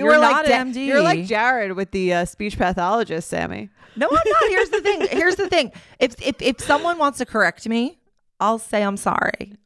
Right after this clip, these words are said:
Speaker 1: and I didn't know better." That's,
Speaker 2: Okay.
Speaker 1: and then I will
Speaker 2: Well, I guess that
Speaker 1: change my
Speaker 2: that
Speaker 1: sp-, how, how I speak about chiropractors, but they're not M Ds. But they are doctors of, it's like, he calls him t-, himself Doctor Abs, according to Holly.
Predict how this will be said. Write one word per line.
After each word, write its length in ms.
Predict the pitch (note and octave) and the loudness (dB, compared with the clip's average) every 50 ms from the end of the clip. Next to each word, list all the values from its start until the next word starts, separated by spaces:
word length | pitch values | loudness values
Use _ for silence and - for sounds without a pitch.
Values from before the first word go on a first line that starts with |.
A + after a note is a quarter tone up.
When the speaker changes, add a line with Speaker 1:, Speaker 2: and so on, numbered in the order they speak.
| _ | _
Speaker 1:
and 160 | - F3 F#3 F3+ | -2 0 0 2
I 160 | F3 E3+ F3 | 2 0 -2
didn't 340 | D#3 F3+ F3 F3 E3+ - - | -2 -4 -6 -6 -8 -6 -2
know 320 | D#3+ D#3 C#3+ - A#2+ D3 D#3 - _ | 0 0 0 0 -6 -10 -16 -12 _
better." 340 | - - G#2 G2+ - - _ _ _ _ _ _ _ _ _ _ | -6 -4 -4 -4 -8 -12 _ _ _ _ _ _ _ _ _ _
That's, 180 | - F3+ F#3+ G3+ | -6 -6 -4 -2
Speaker 2:
Okay. 80 | G3 F#3+ | -2 -2
Speaker 1:
and 120 | F#3+ G3 | -2 -2
then 100 | G3+ G3+ | -2 -2
I 220 | G3+ G3+ G3+ G3+ G#3 | 0 0 0 0 0
will 320 | G3+ G#3 G3 F#3+ F#3+ F#3 | -2 -2 -2 -2 -2 -2
Speaker 2:
Well, 80 | G3+ A3 | -2 -2
I 100 | A3 A3+ | 0 0
guess 180 | A3+ A#3+ B3+ B3+ | 0 -2 -2 -4
that 60 | - - | -2 0
Speaker 1:
change 280 | A#3+ A3 G#3+ G#3 G3+ G3+ | 0 0 0 -2 -4 -2
my 160 | G#3 G3+ F#3+ | 0 2 2
Speaker 2:
that 240 | F#3+ G#3+ G3 - - | 2 2 0 -4 -12
Speaker 1:
sp-, 160 | - - - - | -20 -18 -8 -4
how, 180 | A#3 A#3+ A#3+ A3+ | -2 0 0 2
how 160 | B3 B3 A3+ | 2 2 2
I 80 | A3+ A#3 | 0 -2
speak 240 | A3+ - - B3 G3+ | -4 -8 -10 -6 -4
about 200 | G3 G3 G3 F#3+ | -2 -2 -2 0
chiropractors, 460 | G3+ G3+ G3+ F#3+ G3 F3 E3+ F#3+ F3+ | 0 -2 0 0 -2 -4 -4 -6 -6
but 120 | F#3+ A#3 | -6 -4
they're 100 | - C4 | -4 -2
not 240 | A#3+ A#3 A#3+ C4 G#4 - | 0 2 2 2 0 -2
M 160 | F#3 G3+ F#3 | -4 -6 -6
Ds. 460 | F3 E3 D#3 B2+ F2+ D#2+ - - - _ _ _ _ _ _ _ _ _ _ _ _ _ _ _ _ _ _ _ - | -6 -8 -8 -8 -10 -16 -18 -20 -20 _ _ _ _ _ _ _ _ _ _ _ _ _ _ _ _ _ _ _ -6
But 120 | A3+ G#3+ | -4 0
they 100 | A3+ A3 | 0 0
are 120 | A3 G#3+ G#3 | 0 0 -2
doctors 500 | E3 G#3+ F#3+ F3+ - - - F#3+ E3+ F3+ | -2 -2 0 0 -2 -4 -6 -6 -4 -4
of, 100 | F3 - | -4 -4
it's 160 | - - - - | -4 -4 -2 0
like, 240 | C4+ C#4 - - _ _ _ _ _ _ _ _ _ _ | 0 0 -2 -4 _ _ _ _ _ _ _ _ _ _
he 120 | - C4 | -6 -2
calls 200 | C4+ D4 C#4 B3+ | 0 2 2 2
him 100 | B3+ A#3+ | 2 -2
t-, 100 | A#3 - A#3+ - - | -4 -4 -4 -4 -4
himself 360 | G#3 G3 F#3+ - F#3+ F3 F3 | -6 -4 -2 0 0 0 0
Doctor 460 | - F#3 D#3+ E3 - - D#3+ D#3+ D#3 - | 0 -2 -2 -2 -4 -6 -8 -6 -6 -2
Abs, 600 | - C#3 D#3 D#3+ D3+ - - A#3 G3+ - - - _ _ - | 0 0 2 2 2 0 -2 -6 -8 -14 -18 -20 _ _ -20
according 420 | - - E3 D#3+ D#3 - - - | -16 -12 -10 -10 -10 -10 -14 -16
to 360 | - - - - - - - - - | -16 -14 -14 -14 -14 -14 -16 -20 -16
Holly. 520 | - - F3+ E3+ E3 D3+ C#3 D#3+ G3 G#3+ | -10 -6 -4 -2 -2 -2 -4 -6 -8 -10